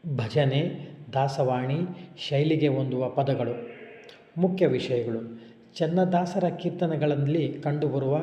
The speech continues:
ವಿಷಯಗಳು. ಶ್ರೀರಾಮ ಶ್ರೀಕೃಷ್ಣ ಭಕ್ತಿ, ಪಾಪದ ಹರಿವು ಮತ್ತು ದೇವರ ಕೃಪೆಗಾಗಿ ಮನವಿ, ಭಕ್ತಿಯೇ ಶ್ರೇಷ್ಠ ಮಾರ್ಗ, ಜೀವನದ ಅಸ್ಥಿರತೆ,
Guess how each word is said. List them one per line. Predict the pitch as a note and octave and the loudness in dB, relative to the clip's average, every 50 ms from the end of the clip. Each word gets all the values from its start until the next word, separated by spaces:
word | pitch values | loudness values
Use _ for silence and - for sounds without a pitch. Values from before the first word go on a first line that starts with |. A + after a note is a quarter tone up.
| F#3 - - - - - - - | -2 -6 -10 -14 -18 -20 -14 -8
ವಿಷಯಗಳು. | - C#3+ D3+ D3 C#3+ C#3+ C3+ B2 A#2 A#2+ A#2 A#2 A#2+ - - - - - - - - - - _ _ - | -6 -4 -4 -2 -2 -2 -2 -2 -2 -4 -6 -6 -8 -12 -16 -18 -20 -20 -20 -20 -20 -20 -20 _ _ -16
ಶ್ರೀರಾಮ | - - - D#3 D#3 E3 E3 E3+ E3 E3 E3 E3 E3+ F3+ | -12 -10 -6 -2 0 0 2 2 2 2 0 0 0 0
ಶ್ರೀಕೃಷ್ಣ | F#3 F3+ - - D#3+ D3+ - - D#3 - - - D3+ D3 C#3 C3+ B2+ A#2 A2 | 0 -2 -2 -4 -4 -4 -4 -4 -6 -6 -6 -4 -4 -2 0 0 0 0 0
ಭಕ್ತಿ, | B2+ - - - - D#3 E3 G#3 - - - - - - - - - - - _ _ _ | -2 -2 -2 -4 -4 -4 -4 -4 -6 -8 -12 -16 -20 -20 -20 -20 -20 -20 -20 _ _ _
ಪಾಪದ | - D3 D#3 D3+ - C3+ C3 C3+ | 0 2 2 2 2 2 2 2
ಹರಿವು | C#3 A#2+ B2 C3+ C#3+ D3+ C#3+ C#3+ D#3+ E3 D#3 | 2 0 0 0 0 2 2 2 2 2 0
ಮತ್ತು | C#3 C3+ C#3+ C#3+ C#3 B2+ A#2 | -2 -2 -2 -2 -2 0 2
ದೇವರ | C3+ C#3+ D3 D3 D3 C#3+ C#3 | 2 2 4 4 4 2 2
ಕೃಪೆಗಾಗಿ | C#3 - C#3+ C3+ - D#3+ C#3+ D#3 D3 C#3 C#3 C#3 C#3 C3 | 0 0 -2 -2 -2 -2 0 0 0 0 0 0 -2 -2
ಮನವಿ, | C3 C3+ C3+ C3 B2 B2+ C#3 C3+ - - - - - - - - - - - - - - _ - B2+ | -2 0 0 0 0 0 -2 -4 -6 -10 -16 -18 -20 -20 -20 -20 -20 -20 -20 -20 -20 -18 _ -6 -2
ಭಕ್ತಿಯೇ | B2 D3 D3+ - - - F3+ F3 F3 F3 F#3 G3+ F#3+ | 0 0 0 0 -2 0 2 4 6 6 6 6 6
ಶ್ರೇಷ್ಠ | - - - D3+ D3+ D3 - - - D3+ | 4 2 0 0 0 0 -2 -2 -2 -2
ಮಾರ್ಗ, | C3 B2+ B2+ B2 A2 - C#3+ C#3+ E3+ F3+ - - - - - - - - - - - _ - B2 | -2 0 -2 -2 -2 0 -2 -2 -2 -2 -8 -12 -16 -20 -20 -20 -20 -20 -20 -20 -16 _ -10 -10
ಜೀವನದ | G#2+ A2+ D3 E3 E3 D#3 D#3+ D#3 D3 C3+ C3+ | -6 -2 0 2 2 2 2 2 2 2 2
ಅಸ್ಥಿರತೆ, | C#3 C3+ C#3 C3+ - - - - - F3 D#3 C3 C3 C3 D3 D3 | 2 0 0 -2 -4 -8 -8 -6 -4 -2 0 0 0 2 2 2